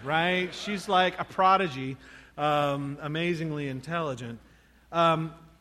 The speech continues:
she said, not that much, but she said that later, and she said it a lot. Um, that's the cry of every human heart.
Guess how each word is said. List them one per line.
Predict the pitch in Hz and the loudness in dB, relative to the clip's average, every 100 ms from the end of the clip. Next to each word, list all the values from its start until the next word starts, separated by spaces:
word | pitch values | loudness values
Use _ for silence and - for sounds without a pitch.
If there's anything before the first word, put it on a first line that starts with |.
| _ _ _ _ _ _ _ - | _ _ _ _ _ _ _ -16
she | - - 233 | -8 -4 -2
said, | 220 - 226 202 170 147 127 - - _ _ _ - | -2 -4 0 2 2 0 -4 -14 -20 _ _ _ -8
not | 147 143 | -6 -4
that | 139 135 | -4 -4
much, | 131 127 - | -6 -8 -10
but | 139 | -14
she | - 160 | -12 -10
said | 151 135 | -8 -6
that | 123 | -8
later, | 120 110 110 - | -8 -10 -12 -14
and | 131 123 | -12 -12
she | - | -12
said | 135 143 120 | -10 -8 -8
it | 113 | -12
a | 123 | -12
lot. | 117 110 107 - _ - _ | -10 -10 -12 -16 _ -20 _
Um, | 127 147 143 135 127 113 _ _ _ _ _ _ _ _ _ - | -4 -2 -2 -4 -8 -12 _ _ _ _ _ _ _ _ _ -4
that's | 190 262 - | -2 -2 -4
the | - | -6
cry | - 165 156 | 0 2 2
of | 143 | -2
every | 143 | -8
human | - 135 107 | -10 -12 -14
heart. | 90 76 | -18 -20